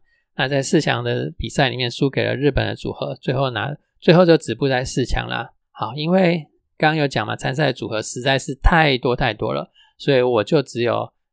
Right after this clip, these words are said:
讲这个四强的比赛，有进入到四强的比赛而已。好，那再来是这个国际系列赛的第二场比赛，是在多米尼加的比赛。这场比赛就有趣了哦，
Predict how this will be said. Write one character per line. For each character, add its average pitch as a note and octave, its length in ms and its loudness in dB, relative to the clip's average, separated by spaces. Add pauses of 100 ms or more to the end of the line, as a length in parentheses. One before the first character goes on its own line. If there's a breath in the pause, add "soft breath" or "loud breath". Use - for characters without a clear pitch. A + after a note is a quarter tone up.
讲 G#2 260 -2
这 C3+ 160 -2
个 A#2 140 -2
四 E3 180 -4
强 A2+ 160 -4
的 A2 100 -6
比 A#2+ 160 -14
赛， A#2 380 -4
有 B2+ 160 0
进 D#3+ 240 -2
入 D#3 160 -2
到 C#3+ 220 0
四 - 180 -6
强 A2 180 -10
的 G#2+ 80 -10
比 G2+ 160 -16
赛 G#2 280 -8
而 A2 100 -10
已。 B2+ 100 -18 (380)
好， A#2 360 2
那 D3+ 140 2
再 D#3+ 160 0
来 C3 200 4
是 C3 480 0 (260)
这 C3+ 160 -2
个 B2 240 -4
国 C#3 260 4
际 F3+ 300 0
系 E3 240 2
列 D#3+ 140 6
赛 D3+ 200 2
的 C3+ 140 0
第 E3 260 2
二 E3 80 4
场 A#2+ 420 -2 (180)
比 A2 120 -6
赛， C3+ 380 2
是 C#3+ 400 -4
在 C#3 240 2
多 E3 180 2
米 D#3+ 140 -4
尼 C3+ 180 -12
加 C#3+ 180 0
的 B2+ 40 0
比 B2 160 -8
赛。 A#2+ 300 -2 (340)
这 A#3 140 6
场 F3+ 200 6
比 F3+ 140 0
赛 E3 180 2
就 E3 120 4
有 B2+ 180 4
趣 C#3+ 180 2
了 B2+ 80 4
哦， A#2+ 220 4